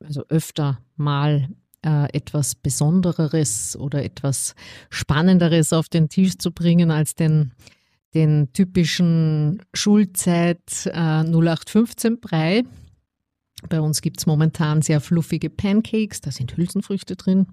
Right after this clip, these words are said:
Das weiß keiner, muss auch keiner wissen. Äh, und das tut dem Genuss keinen Abbruch. Oft, ähm, mache ich Waffeln auf Haferflockenbasis. Und es gibt auch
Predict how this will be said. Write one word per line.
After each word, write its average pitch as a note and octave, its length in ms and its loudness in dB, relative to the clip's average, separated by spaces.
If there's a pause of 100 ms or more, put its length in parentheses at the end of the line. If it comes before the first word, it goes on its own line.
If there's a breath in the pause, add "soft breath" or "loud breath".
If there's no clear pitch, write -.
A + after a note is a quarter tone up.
(420 soft breath)
Das - 400 -8
weiß D3+ 260 0
keiner, F3+ 360 2
muss F#3 240 2
auch F#3 160 -2
keiner E3 260 -2
wissen. F#3+ 440 0 (500 loud breath)
Äh, E3 220 2
und E3 200 2
das E3+ 120 -2
tut - 220 -4
dem D#3+ 120 0
Genuss D#3 340 0
keinen C#3+ 260 0
Abbruch. - 760 -2
Oft, E3 680 0
ähm, D#3 640 2 (360)
mache D#3 220 0
ich C#3+ 140 -4
Waffeln G3 500 2
auf D3+ 320 -2
Haferflockenbasis. F3 1300 -2 (920 loud breath)
Und D3 360 2
es C#3+ 140 -6
gibt - 240 -4
auch C#3+ 240 -4